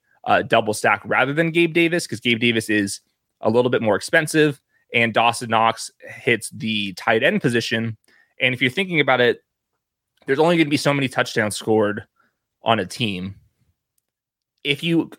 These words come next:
get four or five touchdowns from this Bills team and one of them goes to Dawson Knox, you're probably sitting at a Dawson Knox top five, top ten fantasy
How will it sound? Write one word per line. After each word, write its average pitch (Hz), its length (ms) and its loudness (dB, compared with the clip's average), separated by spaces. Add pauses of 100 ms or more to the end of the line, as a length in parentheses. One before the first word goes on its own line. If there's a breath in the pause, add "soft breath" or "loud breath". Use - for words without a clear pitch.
(220)
get - 240 -2
four 160 260 0
or 156 60 -2
five 135 240 0
touchdowns 123 500 0
from 117 160 0
this 110 140 0
Bills 107 340 2
team 98 380 -10 (320 soft breath)
and 110 260 -2
one 135 200 2
of 180 100 2
them 147 160 2
goes 131 180 2
to 127 80 0
Dawson 110 380 2
Knox, 113 380 0 (360 soft breath)
you're 156 160 2
probably 170 640 0
sitting 135 340 0
at 110 120 4
a 104 120 2
Dawson 110 380 0
Knox 104 320 0
top - 440 0
five, 107 300 4
top 117 280 0
ten 107 200 0
fantasy 113 580 -6